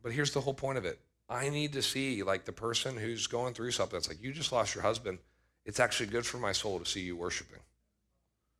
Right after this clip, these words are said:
And you're a single mom, and, yeah, I know what you're going through right now, and you're trusting the Lord. Or sometimes it's like, I just need to see, it's like some of us, it's like some of the teenagers, they're loving the Lord and they're singing to the Lord, and it's like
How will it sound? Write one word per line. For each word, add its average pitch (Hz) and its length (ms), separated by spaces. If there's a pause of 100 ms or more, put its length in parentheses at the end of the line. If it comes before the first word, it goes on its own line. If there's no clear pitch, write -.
(520)
And 123 80
you're 143 120
a 139 60
single 135 280
mom, 127 340
and, 95 220
yeah, 95 240
I 104 80
know 135 160
what 123 220
you're 95 100
going 90 240
through 87 220
right 85 120
now, 90 140
and 87 80
you're 101 80
trusting 123 440
the 92 60
Lord. 104 380
Or 87 160 (300)
sometimes 165 340
it's 117 140
like, 110 120
I 123 120
just 135 180
need 135 120
to 127 60
see, 131 220
it's 127 100
like 113 120
some 139 120
of 143 60
us, 127 120
it's - 100
like 107 200
some 139 200
of 139 80
the 131 40
teenagers, 131 640
they're 127 180
loving 143 420
the 135 100
Lord 139 320
and 131 80
they're 127 60
singing 143 340
to 135 100
the 127 60
Lord, 135 280
and 123 140
it's 120 100
like 117 200